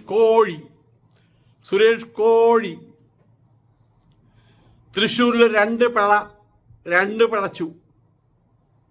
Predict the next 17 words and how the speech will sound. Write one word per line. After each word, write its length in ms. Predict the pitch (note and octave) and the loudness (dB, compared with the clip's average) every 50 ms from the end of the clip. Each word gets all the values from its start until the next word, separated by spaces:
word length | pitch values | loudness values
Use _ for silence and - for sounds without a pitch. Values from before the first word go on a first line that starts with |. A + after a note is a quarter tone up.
| _ _ _ _ _ _ _ _ _ _ _ _ _ _ _ _ _ _ _ _ _ _ _ _ _ _ _ _ _ _ _ _ _ _ _ _ _ _ _ _ _ _ _ - D3 | _ _ _ _ _ _ _ _ _ _ _ _ _ _ _ _ _ _ _ _ _ _ _ _ _ _ _ _ _ _ _ _ _ _ _ _ _ _ _ _ _ _ _ -2 0
രണ്ടിൽ 300 | F3+ F#3 A3+ A3+ B3 B3 B3 A#3+ | 0 0 0 -2 -6 -4 -4 -4
പിഴ-, 220 | A3+ G3 G#3 G3+ | -4 -2 0 -2
ഒന്നിൽ 260 | G3 G#3 A#3 B3 B3+ B3+ | -2 -2 -2 -2 -2 -2
പിഴച്ചാൽ 460 | B3+ C4 A#3 A#3 A#3 A#3 B3 A#3+ A#3 A#3 G3+ G3+ | -2 -2 -2 -2 -2 -2 0 -2 -2 -2 -4 -4
മൂന്ന്, 260 | G#3 G#3+ A3 A3 G#3+ F3+ - - - E3 | 0 0 0 2 0 -2 -4 -4 -4 -4
രണ്ടിൽ 280 | E3+ F3+ F#3 G#3+ B3 B3 | -2 -2 -2 -4 -6 -2
പിഴച്ചാൽ 360 | A#3 B3 A#3 A#3+ A#3+ A#3 A#3 A3+ | -2 -2 -2 0 0 -2 -2 -2
മൂന്ന് 140 | A3 A3 G#3+ | -4 -4 -2
എന്നൊക്കെ 200 | A3 G#3 F#3+ G3+ | -2 -2 -2 -2
കേട്ടെ, 160 | F#3 E3+ F3+ | -4 -4 -4
എന്നങ്ങനെയാ 380 | E3+ D#3+ D#3+ F3+ E3+ F#3 F#3+ G3 | -6 -6 -6 -6 -6 -4 -4 -4
കേട്ടിട്ടുള്ളത്. 560 | F#3+ F#3+ E3+ D#3+ F3 E3+ E3 D#3+ C#3 A#2 A2+ A#2 - _ _ _ _ _ _ _ _ _ _ _ _ _ _ _ _ _ _ _ _ _ _ _ _ _ _ _ _ - | -4 -4 -4 -4 -4 -8 -8 -8 -8 -10 -12 -16 -18 _ _ _ _ _ _ _ _ _ _ _ _ _ _ _ _ _ _ _ _ _ _ _ _ _ _ _ _ 0
അതും 220 | F#3+ A3+ B3+ B3 | 2 2 2 2
പറഞ്ഞ 220 | A#3+ A3 A3 A3 A#3+ A3+ | 2 0 0 2 0 0
ഒരുത്തൻ 240 | - A#3 A#3 A3 G#3+ G#3 | 0 -2 -4 -2 -2 -2
വന്നിരിക്കുകയാണ്, 640 | G#3 G#3 G#3 G#3 F3+ G3+ G#3 G3 F#3 E3 C#3+ B2 A#2 - - _ _ _ _ _ _ _ _ _ _ _ _ _ _ _ _ _ _ _ _ _ _ _ _ _ _ _ _ _ _ _ _ _ _ _ _ _ _ - | 0 0 -2 -2 -2 -2 0 0 0 -2 -4 -6 -10 -14 -20 _ _ _ _ _ _ _ _ _ _ _ _ _ _ _ _ _ _ _ _ _ _ _ _ _ _ _ _ _ _ _ _ _ _ _ _ _ _ -12
വിജി 280 | D#3+ G3 E3+ G3+ A#3 A3+ | -10 -8 -4 -2 -2 -2